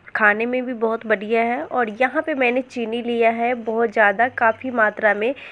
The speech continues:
क्योंकि चाय पत्ती के लिए चाहिए होता है। यहाँ पे मैंने पास्ता लिया है और इसमें चावल लिया है मैंने और थोड़ा सा राजमा लिया है मैंने,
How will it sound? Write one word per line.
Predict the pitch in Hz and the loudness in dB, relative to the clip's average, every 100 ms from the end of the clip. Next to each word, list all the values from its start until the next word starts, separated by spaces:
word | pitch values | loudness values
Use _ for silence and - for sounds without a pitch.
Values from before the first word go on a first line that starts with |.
| - - | -20 -8
क्योंकि | 262 285 | -4 -4
चाय | - 247 240 | 0 2 4
पत्ती | 247 240 254 | 2 -2 -4
के | 240 | -2
लिए | 262 | -4
चाहिए | 254 226 226 | 0 -2 0
होता | 254 233 226 - | 0 0 -2 2
है। | 233 247 | 2 2
यहाँ | 233 233 254 | -4 -2 -2
पे | 262 247 | -2 0
मैंने | 226 214 240 240 | 0 0 -2 0
पास्ता | 233 220 - 240 | 0 0 2 -2
लिया | 226 220 226 | 0 -2 0
है | 233 262 294 - - - 240 | 0 -2 -6 -10 -18 -6 -2
और | |
इसमें | 233 254 - 302 | -2 -2 -2 -2
चावल | 294 247 214 208 240 | 2 4 6 4 -2
लिया | 233 233 247 | -4 -2 -2
है | 254 | -2
मैंने | 240 233 240 254 277 | -4 -4 -2 -2 -4
और | - 233 226 - | -2 -2 -2 -4
थोड़ा | 247 254 285 | -2 0 0
सा | 277 269 | 0 0
राजमा | 233 208 202 240 | 2 2 2 2
लिया | 240 220 220 233 | 2 -2 2 2
है | 240 | 0
मैंने, | 240 226 220 262 | -2 -2 0 -4